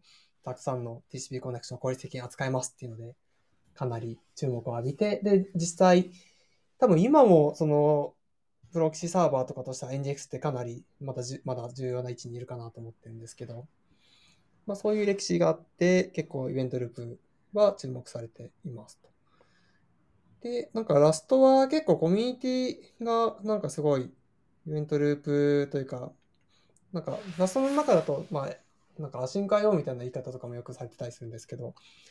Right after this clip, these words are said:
が注目されていて、で、トキオっていう便利なライブラリが発達して、で、なんか僕もちょっと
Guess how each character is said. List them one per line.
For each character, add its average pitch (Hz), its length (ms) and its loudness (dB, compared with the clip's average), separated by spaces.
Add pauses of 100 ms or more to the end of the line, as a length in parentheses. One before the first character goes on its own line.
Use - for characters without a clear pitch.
(460)
が 214 80 -4
注 196 140 -2
目 180 180 4
さ 156 140 2
れ 151 100 4
て 151 100 2
い 147 100 0
て、 139 400 2 (160)
で、 170 120 -2 (180)
ト 151 100 -6
キ 185 120 -2
オ 135 60 0
っ 131 60 -14
て 139 80 -6
い 123 220 -4
う 127 100 -12 (120)
便 139 180 -4
利 123 60 -4
な 117 60 -6
ラ 120 80 -6
イ 120 40 -6
ブ 117 60 -8
ラ 113 60 -8
リ 120 100 -8
が 117 120 -10
発 - 200 -18
達 120 240 -14
し - 80 -12
て、 120 360 -10 (960)
で、 214 280 2 (140)
な 190 100 -2
ん - 20 -8
か 143 80 0
僕 127 240 -2
も 131 300 2
ち 175 60 2
ょ - 20 2
っ - 40 0
と - 200 -8